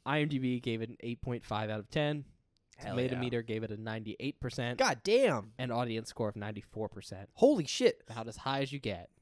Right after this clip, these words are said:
Speaker 2: Yeah, especially for, like, a two-hour film.
Speaker 1: Mm-hmm.
Speaker 2: Like, that is, those are high scores. I feel like a lot of people don't.
Speaker 1: People love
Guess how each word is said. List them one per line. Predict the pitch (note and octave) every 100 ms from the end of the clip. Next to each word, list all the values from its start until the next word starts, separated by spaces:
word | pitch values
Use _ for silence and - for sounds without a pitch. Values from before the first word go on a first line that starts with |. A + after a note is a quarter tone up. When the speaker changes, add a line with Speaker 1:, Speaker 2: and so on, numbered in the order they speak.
| _ _ _ _ -
Speaker 2:
Yeah, | - D#3+ A#3+ - _
especially | - - F#4+ A4 G#4+
for, | A3 G3+
like, | D#3 -
a |
two-hour | D3+ - G#3 E3 E3
film. | C3+ D3 C#3+ F2+ F#2 _ _ _ _ -
Speaker 1:
Mm-hmm. | G#2+ G#2 A#2+
Speaker 2:
Like, | B2
that | E3 A3+
is, | F3 A#2 -
those | E3 G#3
are | C#3
high | - G3 F#3+
scores. | - - C3+ A2+ - -
I | -
feel | D#3 A3+
like |
a | G#3
lot | F#3+
of | -
people | E3 D#3
don't. | B2 C#3+ D3
Speaker 1:
People | C#3+ D3 B2+ _ _ _ _ _
love | A#2 G#2